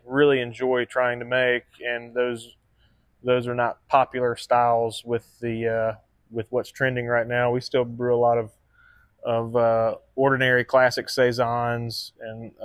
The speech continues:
um, and some farmhouse ales that don't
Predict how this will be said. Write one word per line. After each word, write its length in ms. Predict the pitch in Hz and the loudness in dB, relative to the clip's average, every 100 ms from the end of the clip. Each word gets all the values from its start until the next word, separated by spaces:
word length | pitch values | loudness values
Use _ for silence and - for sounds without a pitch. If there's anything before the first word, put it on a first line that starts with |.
| - 123 | -8 -4
um, 600 | 117 113 110 110 110 101 _ _ _ _ _ - - _ - - - | 0 0 0 -4 -10 -20 _ _ _ _ _ -20 -20 _ -20 -20 -10
and 280 | 113 110 - | -8 -8 -10
some 180 | - 110 | -12 -6
farmhouse 540 | 117 123 117 120 117 | 0 0 2 0 0
ales 460 | 120 117 117 113 107 | 2 2 2 0 -4
that 220 | 113 110 - _ 131 | -6 -6 -10 _ -10
don't 240 | 120 120 | -4 -4